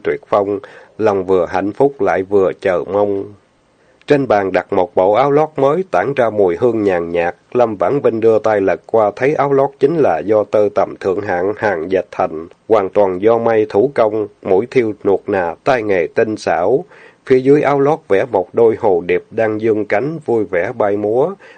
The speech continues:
Bên cạnh còn dùng tơ hồng thiêu một chữ Lâm nhỏ. Mũi thiêu cuối cùng còn chưa hoàn thành,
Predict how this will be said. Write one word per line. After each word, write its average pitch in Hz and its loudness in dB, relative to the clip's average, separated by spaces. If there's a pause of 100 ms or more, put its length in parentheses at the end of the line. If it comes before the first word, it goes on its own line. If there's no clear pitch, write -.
(120)
Bên 135 0
cạnh 92 -2
còn 95 -2
dùng 87 0
tơ 113 0
hồng 92 -4
thiêu 117 -2
một 90 -4
chữ 104 0
Lâm 113 0
nhỏ. 92 -2 (380)
Mũi 98 2
thiêu 117 0
cuối 143 2
cùng 87 -2
còn 85 0
chưa 113 2
hoàn 90 -4
thành, 82 -6